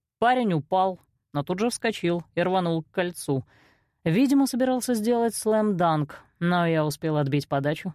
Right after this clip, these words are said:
вырвав мяч прямо у него из-под носа. Примечание. Слэм-данк. Игрок выпрыгивает вверх и одной или двумя руками бросает мяч сквозь кольцо сверху вниз. Конец примечания.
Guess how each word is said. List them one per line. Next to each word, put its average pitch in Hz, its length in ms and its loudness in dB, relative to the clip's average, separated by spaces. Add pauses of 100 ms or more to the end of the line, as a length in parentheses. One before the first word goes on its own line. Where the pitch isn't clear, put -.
вырвав 147 460 0
мяч 147 300 -2
прямо 143 340 0
у 139 40 2
него 139 240 2
из-под 139 280 -4
носа. 135 360 -6 (800)
Примечание. 131 640 -2 (120)
Слэм-данк. 147 800 -2 (320)
Игрок 175 380 -2
выпрыгивает 185 600 0
вверх 147 540 -4
и 160 80 0
одной 165 400 0
или 170 300 -2
двумя 151 320 0
руками 202 380 -2 (180)
бросает 254 460 -2
мяч 240 360 -2
сквозь - 300 -4
кольцо 143 560 -4
сверху 151 440 -2
вниз. 135 360 -2 (500)
Конец 147 340 -2
примечания. 139 600 -4